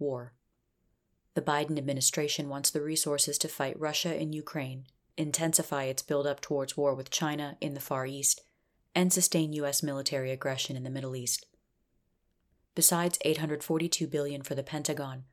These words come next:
which will undoubtedly be pushed even higher in Congress, there is twenty-four billion for the Department of Energy,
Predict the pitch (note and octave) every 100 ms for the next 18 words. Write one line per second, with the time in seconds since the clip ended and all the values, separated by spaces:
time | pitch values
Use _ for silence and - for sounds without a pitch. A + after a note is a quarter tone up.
0 | _ - D#3+ - D#3+ - D3 C#3+ D3+ D#3+
1 | D#3+ D3+ C#3+ C#3 D3 D3 - D#3 C3+ C3
2 | D#3 D#3+ D3+ C3+ - D3 C3+ B2+ B2 -
3 | _ _ _ _ _ _ - D#3 D#3 -
4 | F#3 F#3 F3 D#3 D#3 D3 C#3 C#3 C#3 C#3
5 | C#3+ - B2+ C3 D3 C#3+ C3+ C3+